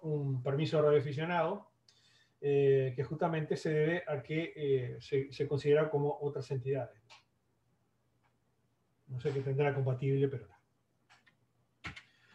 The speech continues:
Bueno, en caso de disposiciones generales y transitorias, y esto sí es el final de,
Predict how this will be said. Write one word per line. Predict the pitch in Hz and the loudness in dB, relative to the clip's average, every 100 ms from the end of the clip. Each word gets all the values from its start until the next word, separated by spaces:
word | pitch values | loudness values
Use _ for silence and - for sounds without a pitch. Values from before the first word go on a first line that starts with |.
| - _ _ _ _ - | -20 _ _ _ _ -2
Bueno, | 185 170 | 2 4
en | 185 | 6
caso | - - | 6 8
de | 226 | 8
disposiciones | 208 202 185 226 220 | 10 10 12 12 12
generales | 202 202 214 190 | 12 12 12 10
y | |
transitorias, | 175 180 185 160 220 147 139 123 | 8 8 10 12 12 12 8 8
y | 170 | 4
esto | - | 6
sí | 139 185 | 6 8
es | 143 | 8
el | 151 | 4
final | 156 156 175 156 | 4 6 8 8
de, | 143 131 127 | 8 8 4